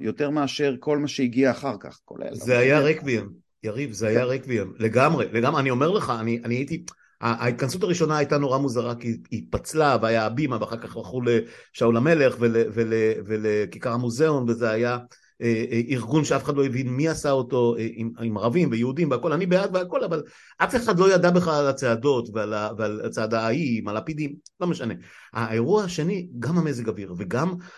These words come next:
Speaker 2: הצפיפות הבאמת איומה הזאת של הבימה, אה, פתאום חיברה, אה, אה, אה, אלפי אנשים, לא יודע כמה היו שם ב-, ב-, בסוף, בטוטל בתל אביב,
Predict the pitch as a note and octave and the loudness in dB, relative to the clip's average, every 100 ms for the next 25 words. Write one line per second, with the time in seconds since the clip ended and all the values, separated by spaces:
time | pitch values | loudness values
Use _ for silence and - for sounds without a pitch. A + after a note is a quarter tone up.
0 | - D3 - F#3 F3+ A3 A#3 - D3+ C#3 | -10 -10 -6 -4 -2 0 0 -2 -4 2
1 | C#3+ D3 F#3+ F3+ - C#3+ D3 D3 C#3+ C#3+ | 2 2 0 -2 -8 -6 -2 0 0 0
2 | C#3 A#2 A2 - G#2+ F2+ A#2+ E3 G#3 A#3 | -2 -4 -6 -4 -4 -2 0 0 0 -2
3 | A#3+ - _ _ - A#2+ A#2+ A#2+ B2 A#2 | -6 -20 _ _ -2 2 2 -2 -10 2
4 | D#3 G#3+ A3+ - C#3+ A#2+ C#3+ A2+ A2 C3 | 4 4 2 -2 -10 -6 -4 -4 0 0
5 | F3+ F3+ _ B2 A#2+ A#2+ A#2 A#2 A2+ A#2 | 0 -4 _ -4 -4 -2 0 0 0 -4
6 | A2 A#2 A#2 - G3 F#3 D#3 C3 A#2 G2+ | -4 -4 -6 -4 -4 -2 -4 -4 -6 -4
7 | A2 A#2 A#2 A2+ A2 G#2+ A#2 G#2+ A2 A#2+ | -4 -4 -4 -4 -4 -4 -4 -2 -4 -4
8 | A2 - A2+ A2 D#3+ - A2+ - C#3+ B2 | -6 -8 -6 -4 -2 -4 -6 -6 -4 -4
9 | A#2 A2+ A2+ | -2 -4 -4